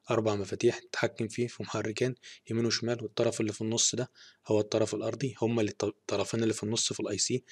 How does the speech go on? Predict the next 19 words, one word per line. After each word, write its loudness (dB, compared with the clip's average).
في 0
الاتجاه 4
ده 6
والاتجاه 4
ده، 0
هما 2
عبارة 6
عن 2
طرف 0
السالب 8
والطرف 2
التاني 2
اللي 2
هو 8
الطرف 2
الأخراني -2
اللي 0
احنا -2
وصلناه 2